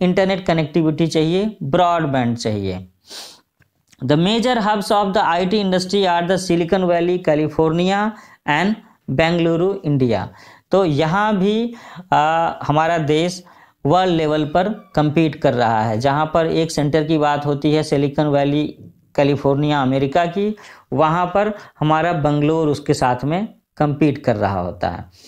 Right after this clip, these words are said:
तो actually में आईटी इंडस्ट्री में काम क्या होता है? इसमें लोग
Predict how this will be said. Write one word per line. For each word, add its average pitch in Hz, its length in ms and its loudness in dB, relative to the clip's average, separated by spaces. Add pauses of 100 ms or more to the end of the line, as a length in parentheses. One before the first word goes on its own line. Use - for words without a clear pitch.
(420)
तो 202 80 4
actually 233 380 2
में 247 140 0
आईटी 214 340 0
इंडस्ट्री 233 420 0
में 233 220 0
काम 196 300 0
क्या 175 160 2
होता 123 340 2
है? 110 240 -2
इसमें 196 420 0
लोग 202 480 -2